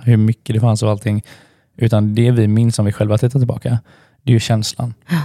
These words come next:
Speaker 1: Värmen som var där, typ gemenskapen, inte allting runt omkring.
Speaker 2: Mm.
Speaker 1: Men det känns som att allting har kommit till att handla om just det, allting som är runt omkring.
Speaker 2: Men det är också socials, tror jag.
Speaker 1: Tror du det?
Speaker 2: Alltså sociala medier, ja, hundra procent. För att det ser så jävla perfekt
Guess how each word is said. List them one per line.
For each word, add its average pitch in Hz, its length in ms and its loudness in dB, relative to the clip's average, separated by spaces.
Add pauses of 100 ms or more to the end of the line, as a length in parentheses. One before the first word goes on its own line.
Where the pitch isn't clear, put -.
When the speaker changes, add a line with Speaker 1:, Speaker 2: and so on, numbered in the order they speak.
Speaker 1:
Värmen 107 440 2
som 113 160 2
var 110 200 2
där, 113 200 2
typ 110 240 0
gemenskapen, 110 800 -2
inte 123 440 0
allting 104 380 -2
runt 104 260 -4
omkring. 113 360 0 (140)
Speaker 2:
Mm. 190 320 0
Speaker 1:
Men - 80 -4
det 110 80 -4
känns 127 360 -2
som 135 100 -4
att 120 140 -6
allting 110 460 -2
har 110 80 0
kommit 110 280 -4
till 104 160 -4
att 98 120 -10
handla 107 500 -2
om 135 120 4
just 120 300 0
det, - 160 -6 (120)
allting 110 480 -6
som 120 140 -6
är 120 100 -2
runt 117 200 0
omkring. 127 260 2 (140)
Speaker 2:
Men 214 100 2
det 226 60 6
är 220 60 4
också 196 260 -2
socials, 170 640 -2
tror - 140 0
jag. - 120 -6 (540)
Speaker 1:
Tror 131 100 4
du 113 60 2
det? - 160 -6
Speaker 2:
Alltså 196 280 2
sociala 175 400 2
medier, 170 380 2
ja, 180 120 4
hundra 185 280 4
procent. - 300 -4
För - 80 -6
att 180 40 -2
det 185 80 2
ser 175 400 0
så 165 140 -4
jävla 160 340 0
perfekt - 520 -4